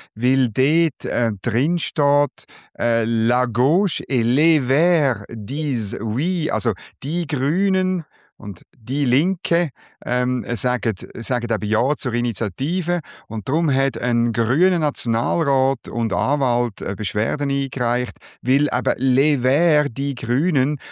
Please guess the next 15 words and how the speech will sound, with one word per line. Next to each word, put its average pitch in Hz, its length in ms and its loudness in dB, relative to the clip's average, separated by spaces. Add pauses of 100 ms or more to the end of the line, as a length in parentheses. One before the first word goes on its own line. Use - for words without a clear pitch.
damit 135 340 0
könnte 139 400 -2
man 139 120 0
auch 117 240 0
die - 100 -10
Partei 196 560 2
als 175 180 -2
Ganzes 208 560 0
meinen 101 400 0
und 98 120 0
nicht 127 160 0
nur 151 220 0
ein, 135 180 2
sagen 113 380 -2
wir, 110 160 2